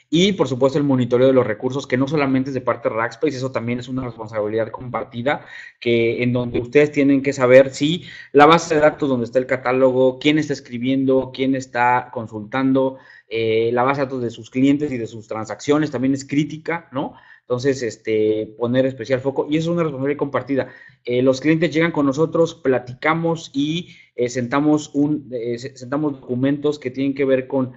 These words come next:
cómo vamos a cooperar de forma, eh, y, y cómo vamos a, a, a trabajar de forma conjunta para lograr la seguridad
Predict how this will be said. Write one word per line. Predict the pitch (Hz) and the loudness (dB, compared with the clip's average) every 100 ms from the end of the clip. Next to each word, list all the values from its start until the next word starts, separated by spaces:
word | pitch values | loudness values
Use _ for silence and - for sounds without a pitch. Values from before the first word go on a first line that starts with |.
| - _ | -20 _
cómo | - 160 | 0 4
vamos | 156 156 160 139 | 6 4 2 -2
a | - | 0
cooperar | 127 - 123 127 143 147 | 0 4 4 4 0 -2
de | 139 | -4
forma, | 127 135 131 143 143 143 - - | 0 0 2 2 0 -2 -16 -12
eh, | 113 117 117 | -6 -4 -4
y, | 127 127 135 | -6 -4 -4
y | |
cómo | 127 151 | -2 0
vamos | 147 151 156 | 0 -2 2
a, | 127 | 2
a, | 98 113 113 110 | 2 0 0 -4
a | - | -4
trabajar | 120 120 143 147 | -2 -2 -2 -4
de | |
forma | 143 139 147 | 0 0 2
conjunta | 127 120 156 165 165 214 - | -2 -4 -2 -2 2 0 2
para | 120 | 0
lograr | 117 120 127 143 - _ _ - | 2 2 4 2 0 _ _ -6
la | 120 110 | -4 -2
seguridad | 123 113 117 110 131 180 | -6 -4 -4 0 0 0